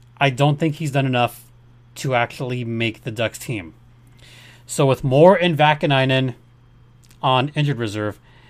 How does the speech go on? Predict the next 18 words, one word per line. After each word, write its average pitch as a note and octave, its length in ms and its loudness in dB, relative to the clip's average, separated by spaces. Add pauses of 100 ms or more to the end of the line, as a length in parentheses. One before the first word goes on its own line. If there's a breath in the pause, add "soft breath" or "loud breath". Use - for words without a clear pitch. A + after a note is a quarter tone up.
(520 soft breath)
I C3 140 4
think A#2 500 -4
that A2+ 400 0
Warren D#3 380 4
goes F3 140 4
back E3 160 2
to - 100 -4
juniors. A#2+ 540 -6 (640 soft breath)
Colton E3+ 560 0
White D#3 300 2
doesn't D3 320 -2
make A#2 220 -4
it, C3 160 -8
winds B2 360 0
up C#3 220 4 (340)
in C#3 140 -4
San C#3 240 -2
Diego. A2 440 -6